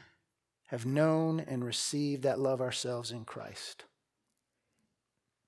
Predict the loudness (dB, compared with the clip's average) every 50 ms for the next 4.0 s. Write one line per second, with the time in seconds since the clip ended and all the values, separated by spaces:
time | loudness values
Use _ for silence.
0 | _ _ -6 0 4 4 6 6 6 6 6 6 6 4 4 4 2 2 0 -2
1 | 0 2 2 2 2 0 0 2 2 6 8 10 10 10 8 6 0 0 0 2
2 | 2 2 2 2 2 2 2 0 -2 -2 0 0 0 0 0 0 0 0 0 -2
3 | -2 -2 -2 -2 -2 0 0 0 -2 0 0 0 2 2 2 0 0 -2 -4 -8